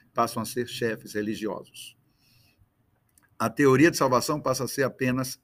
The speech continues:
a fé. A hierarquia da igreja e o culto passam a ser simplificados ao máximo. E terceiro, eles, é,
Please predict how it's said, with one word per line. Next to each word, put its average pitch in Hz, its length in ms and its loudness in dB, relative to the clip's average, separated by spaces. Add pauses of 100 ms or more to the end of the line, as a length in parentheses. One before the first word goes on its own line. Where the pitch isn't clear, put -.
a 113 140 -6
fé. - 480 -8 (1600)
A 113 500 0 (280)
hierarquia 160 800 4
da 135 140 2
igreja 110 680 -2
e 131 100 0
o 139 80 0
culto 160 480 -2
passam 135 380 -4
a 123 60 -4
ser 131 440 -8
simplificados 139 1600 -6
ao 127 120 0
máximo. - 420 -10 (2250)
E 185 300 -2 (160)
terceiro, 139 720 0 (540)
eles, 151 800 2
é, 113 680 0